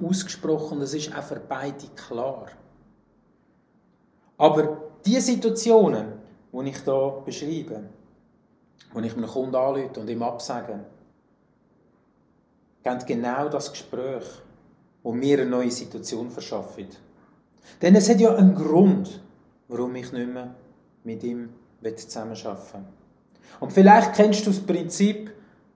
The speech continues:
von der Energieräuber. Die einen, die geben dir Energie, die anderen,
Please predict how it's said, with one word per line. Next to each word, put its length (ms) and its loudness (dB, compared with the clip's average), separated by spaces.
von 140 -6
der 160 -2
Energieräuber. 880 0
Die 100 2
einen, 540 0
die 80 -12
geben 320 4
dir 60 6
Energie, 640 2
die 80 -4
anderen, 600 0